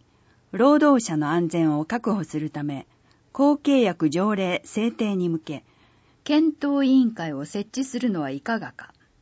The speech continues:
答え。直ちに公契約条例を制定する考えはない。問い。近隣では尾張旭市が制定した前向きな検討を期待する。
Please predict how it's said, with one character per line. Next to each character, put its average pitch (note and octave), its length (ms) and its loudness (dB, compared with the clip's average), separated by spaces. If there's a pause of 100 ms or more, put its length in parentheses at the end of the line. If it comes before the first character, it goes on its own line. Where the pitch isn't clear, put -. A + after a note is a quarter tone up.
(340)
答 G3+ 340 -4
え。 - 160 -6 (340)
直 A#3+ 240 2
ち G3 160 -2
に D#3 240 0
公 C4 180 4
契 C4+ 260 4
約 F3+ 260 2
条 F3 260 2
例 E3+ 200 2
を D#3 140 2
制 A3 260 -2
定 A3+ 200 0
す G3+ 140 -8
る F#3+ 120 -4
考 F3+ 340 0
え D#3 140 0
は A#2+ 160 -8
な D3 160 -2
い。 G#2+ 80 -14 (960)
問 G3+ 240 -2
い。 - 80 -8 (400)
近 C4 320 8
隣 A3+ 220 4
で F#3 100 2
は D#3 220 2 (100)
尾 F#3 100 -2
張 B3+ 300 6
旭 B3 260 2
市 - 180 -10
が D3+ 140 -4
制 E3+ 220 -4
定 D#3 220 -4
し - 120 -12
た - 220 -6 (500)
前 B3 300 4
向 C4 100 6
き A#3 160 -2
な A#3 140 2
検 A3 280 0
討 G3+ 180 -2
を F3 120 -4
期 - 100 -16
待 D#3 220 -4
す D3 160 -8
る。 C3+ 160 -8